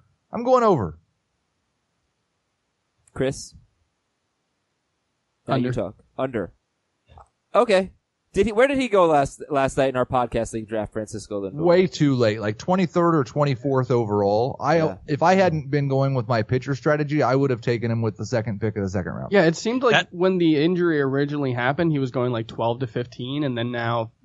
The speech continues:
Speaker 3: a lot of the mac-, the mocks we've done, now that he looks like he's going to beat that timetable, he's going in, like, the twenty range. I don't
Speaker 4: All,
Speaker 3: quite
Speaker 4: like, there was a
Speaker 3: understand.
Speaker 4: there was a trio of stud shortstops that suffered from the early pitching run. Uh,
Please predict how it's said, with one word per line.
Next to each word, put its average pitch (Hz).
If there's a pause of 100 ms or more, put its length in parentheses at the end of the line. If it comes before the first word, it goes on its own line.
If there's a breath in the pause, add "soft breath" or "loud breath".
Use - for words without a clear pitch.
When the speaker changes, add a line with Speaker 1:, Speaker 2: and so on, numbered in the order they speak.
(160)
Speaker 3:
a 131
lot 110
of 110
the 107
mac-, 113 (220)
the 117 (100)
mocks 113
we've 117
done, 120
now 113
that 117
he 117
looks 131
like 139
he's 127 (180)
going 135
to 127
beat 135
that 226
timetable, 233 (400)
he's 143
going 143
in, 139
like, 117
the 123
twenty 110
range. - (360)
I 135
don't 156
Speaker 4:
All, 165
Speaker 3:
quite -
Speaker 4:
like, 180
there 147
was 147
a 147
Speaker 3:
understand. 104 (560)
Speaker 4:
there 139
was 160
a 135
trio 127
of 101
stud 107
shortstops 101
that 95
suffered 104
from 101
the 101
early 101
pitching 107
run. 95 (220)
Uh, 95